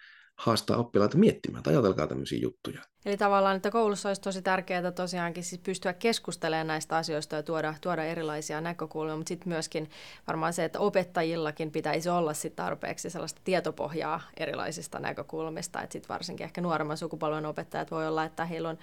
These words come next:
Speaker 2: hyvin sellaiset ideologiset käsitykset, koska se on se koulutus,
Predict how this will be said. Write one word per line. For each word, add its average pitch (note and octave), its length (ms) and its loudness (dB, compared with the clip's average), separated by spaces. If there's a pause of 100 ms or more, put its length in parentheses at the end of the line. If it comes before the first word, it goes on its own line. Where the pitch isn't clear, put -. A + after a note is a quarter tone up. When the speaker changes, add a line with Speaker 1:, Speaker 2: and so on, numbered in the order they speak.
(360)
Speaker 2:
hyvin D#3+ 400 0
sellaiset F3+ 300 -2
ideologiset C#3+ 800 2
käsitykset, - 580 -4
koska - 240 -10
se D#3 120 -6
on C#3 120 -6
se - 240 -6 (580)
koulutus, - 540 -4